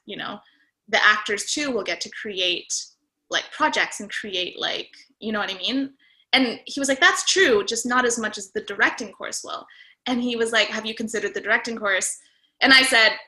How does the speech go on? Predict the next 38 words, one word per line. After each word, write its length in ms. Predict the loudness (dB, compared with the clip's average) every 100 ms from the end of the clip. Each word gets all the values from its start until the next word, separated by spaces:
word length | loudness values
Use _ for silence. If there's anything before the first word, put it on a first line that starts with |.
| -20 _
"Yes, 680 | -14 -2 4 6 6 4 0 2
I've 120 | 2
only 180 | 2 2
ever 100 | 2
directed 340 | 0 -2 -6 -6
once 240 | -6 -6
in 80 | -4
my 140 | -2
life." 480 | 0 0 -2 -8 -14 -10
And 180 | -6 0
that 140 | 0
was, 160 | 0 -6
like, 220 | -8 -10 -12
when 140 | -8 -4
I 80 | -4
was 180 | -4
fifteen, 440 | -8 -8 -6 -4 -2
it 40 |
was 140 | -4 -8
a 80 | -10 -12
one 220 | -6 0
act 260 | 0 -2 -4
play. 340 | -2 0 -2
Like, 260 | -2 -4 -4 -12 _ _ _ -6
I 100 | -4
was 140 | -2
like, 240 | -2 -4 -2
"I 100 | -2 0
don't 200 | 0 -2
have 140 | -6
a 40 | -4
lot 140 | -4
of 60 | -6
experience 460 | -10 -8 -8 -8 -6
as 80 | -6
a 40 |
<laughs> 80 | -4
director." 500 | -2 -2 -2 -6 -6